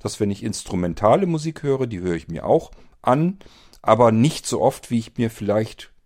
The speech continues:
tolle Musik anhören kann, wo eben auch entsprechend, äh, Interpreten dahinter stehen, die dann auch singen.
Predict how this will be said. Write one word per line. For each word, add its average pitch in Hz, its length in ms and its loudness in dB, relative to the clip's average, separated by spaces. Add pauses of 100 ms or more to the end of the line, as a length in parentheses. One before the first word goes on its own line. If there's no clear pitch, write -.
tolle 120 360 6
Musik 104 420 -2
anhören 107 400 -2
kann, 101 260 0 (240)
wo 113 180 2
eben 98 200 0
auch 95 140 -2
entsprechend, 101 640 -6
äh, - 100 -8
Interpreten 101 580 -8
dahinter 92 380 -6
stehen, 87 260 -6
die 87 100 -10
dann 85 140 -6
auch 80 140 -10
singen. 80 460 -12